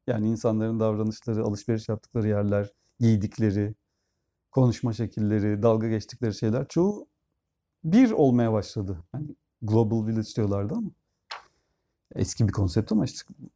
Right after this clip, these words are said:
eskidi artık ama yani herkes aynı şekilde davranıyor, aynı şeyleri giyiyor, aynı şeyleri söylüyor, aynı şeylere gülüyor, benzer şeylere gülüyor. Ee, Doğu bu savaşı çoktan kaybetti. Yani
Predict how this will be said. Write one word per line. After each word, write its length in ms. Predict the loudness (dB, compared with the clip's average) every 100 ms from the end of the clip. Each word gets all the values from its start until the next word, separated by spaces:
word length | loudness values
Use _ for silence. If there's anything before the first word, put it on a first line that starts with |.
| _ _ _ -20 -2
eskidi 420 | 0 0 2 4 4
artık 340 | 2 -10 -8
ama 200 | -4 -4
yani 380 | -2 -2 -2 2
herkes 540 | 4 4 2 -2 -2
aynı 360 | 0 4 4 4
şekilde 500 | 0 -2 0 2 4
davranıyor, 500 | 4 2 -2 -4 -4
aynı 180 | -6 -2
şeyleri 380 | 0 0 0
giyiyor, 280 | -2 -4 -2
aynı 160 | -2 -2
şeyleri 320 | -2 -2 -2
söylüyor, 420 | -2 -4 0 0
aynı 140 | 0 2
şeylere 320 | 4 4 2
gülüyor, 400 | 2 2 2 2
benzer 320 | 0 -2 -4
şeylere 340 | -4 -4 -4
gülüyor. 300 | -6 -8 -10 -18 _ _ _ _ _ _ _ _ -2
Ee, 400 | 2 2 2 -2 -4 -10 -14 _ _ _ _ _ _ _ _ 4
Doğu 360 | 8 8 8 6
bu 80 | 4
savaşı 540 | 6 6 6 4 2
çoktan 520 | 4 2 6 6 6
kaybetti. 720 | 6 6 6 4 2 -4 -4 0
Yani 400 | 0 2 0